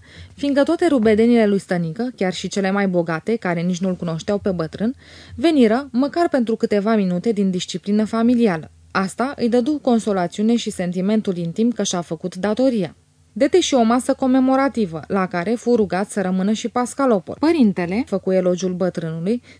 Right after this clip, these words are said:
declarând că e liniștit în privința destinului său duhovnicesc,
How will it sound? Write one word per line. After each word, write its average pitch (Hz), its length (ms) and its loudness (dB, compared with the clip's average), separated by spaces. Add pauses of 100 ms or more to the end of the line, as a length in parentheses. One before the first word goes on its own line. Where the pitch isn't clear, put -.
declarând 294 460 2
că 277 120 2
e 233 80 8
liniștit 202 460 0
în 214 100 2
privința 196 540 -2
destinului 190 520 -2
său 180 200 -2
duhovnicesc, 185 800 -4